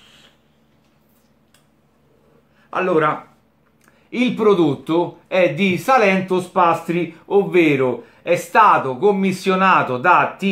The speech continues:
S M Svapo, da Iron Vapor. Per questo Iron Vapor ha solo esclusivamente prodotto in liquido. La vendita sarà eccezionalmente solo di T S M Svapo.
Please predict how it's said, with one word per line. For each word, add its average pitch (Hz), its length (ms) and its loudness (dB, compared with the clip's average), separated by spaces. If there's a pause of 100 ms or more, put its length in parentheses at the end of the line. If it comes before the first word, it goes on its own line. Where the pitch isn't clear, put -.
(220)
S 175 200 -6
M 165 440 0
Svapo, 131 640 -2 (300)
da 233 440 4
Iron 202 220 2
Vapor. 151 560 0 (140)
Per 208 220 2
questo 165 560 -2 (180)
Iron 175 260 2
Vapor 240 420 2
ha 170 140 0
solo 165 560 0
esclusivamente 196 1300 -2 (240)
prodotto 208 760 2
in 185 160 -2
liquido. 135 560 -4 (180)
La 220 300 2
vendita 139 600 0
sarà 185 640 0 (840)
eccezionalmente 170 1700 -4
solo 214 500 4
di 190 420 -2
T 214 300 -2
S 196 140 -8
M 190 400 -2
Svapo. 139 500 -2